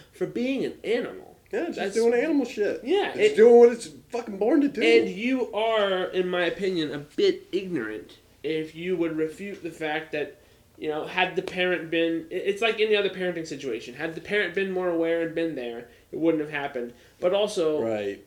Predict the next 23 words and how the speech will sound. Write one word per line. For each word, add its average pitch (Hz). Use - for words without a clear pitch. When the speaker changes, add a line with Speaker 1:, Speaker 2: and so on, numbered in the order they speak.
Speaker 1:
how, 202
how 208
else 220
do 202
humans 190
learn? 165
Like, 147
it, 165
th-, 190
this 220
is 233
the 202
news 196
in 180
twenty 185
nineteen, 175
so 147
we're 147
reading 156
a 139
story 160
about 113
it. -